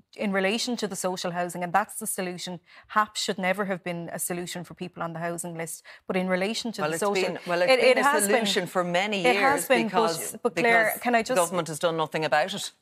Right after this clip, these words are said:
Speaker 1: Yeah, um, um, we have done something about it since we came into government. The two thousand and twenty-two, if I could just finish this point, um, figures are being compiled at the moment, and it looks like,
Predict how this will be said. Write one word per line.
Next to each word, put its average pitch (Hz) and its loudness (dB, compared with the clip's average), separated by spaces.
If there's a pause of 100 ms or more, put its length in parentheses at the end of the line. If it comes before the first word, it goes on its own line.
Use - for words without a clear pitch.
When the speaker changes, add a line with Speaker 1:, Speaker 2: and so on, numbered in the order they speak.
(100)
Speaker 1:
Yeah, 247 4
um, - 2
um, 214 0
we 240 2
have 262 -2
done 214 0
something 190 -6
about 180 -2
it 175 -12
since 180 -10
we 202 -8
came 202 -8
into 180 -8
government. 180 -4 (240)
The 214 0
two - -4
thousand 214 -2 (100)
and 180 -4 (160)
twenty-two, 247 -2
if 190 -2
I 202 -2
could - -8
just 262 -4
finish 220 -4
this 196 -4
point, 185 -4 (260)
um, 185 4
figures 202 0
are 185 0
being 220 -4
compiled 185 -2
at 185 -6
the 190 -8
moment, 185 -4 (280)
and 208 2
it 202 2
looks 254 -2
like, 196 -2